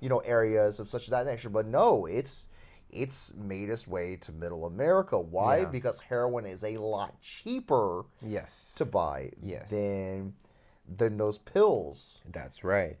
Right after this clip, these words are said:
Speaker 1: Now,
Speaker 2: Yeah.
Speaker 1: in some states, it's actually really easy for somebody to get a prescription for those.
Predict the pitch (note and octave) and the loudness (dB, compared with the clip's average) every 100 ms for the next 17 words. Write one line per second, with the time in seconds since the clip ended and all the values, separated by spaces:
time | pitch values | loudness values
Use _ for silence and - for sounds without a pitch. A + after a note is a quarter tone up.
0 | - G#2+ G#2+ G#2+ G#2+ A2 D3 C#3 C3+ G#2+ | -12 -4 -2 -2 -4 0 2 2 0 -2
1 | A2 - - G#2+ G#2 - D#2+ F#2+ G#2 F2+ | -2 -6 -10 -10 -10 -6 -6 -6 -8 -10
2 | F#2+ G#2 G2 E2+ D#2+ G2 F#2 G2 F2+ E2+ | -6 -4 -4 -6 -8 -10 -8 -10 -12 -14
3 | - F#2+ F2+ - G#2 F#2+ F2+ F2 - E2 | -10 -4 -4 -4 -8 -4 -6 -6 -12 -10
4 | E2 D#2+ - - - A#2 - G2+ - G2 | -8 -8 -10 -10 -6 -6 -6 -10 -6 -2
5 | G2+ G#2 A#2 A#2 | 2 2 0 -8